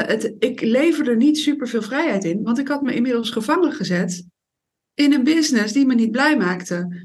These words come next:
Dus het voelde onvrij omdat ik deed, niet deed wat, wat ik echt, echt zou willen. Het voelde onvrij omdat ik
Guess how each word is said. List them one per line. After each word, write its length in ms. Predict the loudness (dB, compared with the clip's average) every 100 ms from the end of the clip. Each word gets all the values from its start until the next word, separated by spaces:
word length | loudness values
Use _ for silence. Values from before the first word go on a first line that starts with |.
| -12 -2
Dus 160 | 0
het 160 | 0 -2
voelde 240 | -2 0
onvrij 440 | 0 0 2 2 2
omdat 240 | 0 -2
ik 220 | -4 -6 -12 -14
deed, 640 | -12 -2 2 2 0 -4 -2
niet 200 | -2 -2 -8 -2
deed 280 | 2 2 0
wat, 240 | -2 -2
wat 180 | -4 -4
ik 160 | -6 -6
echt, 440 | -4 -4 -8 -14 -18 _
echt 340 | -2 -2 -2
zou 180 | -4 -2
willen. 440 | 0 0 -2 -6 -16 -20 -20 _
Het 160 | -6 0
voelde 220 | 2 2
onvrij 540 | 2 0 2 2 0
omdat 380 | 0 2 2 0
ik 220 | -2 -6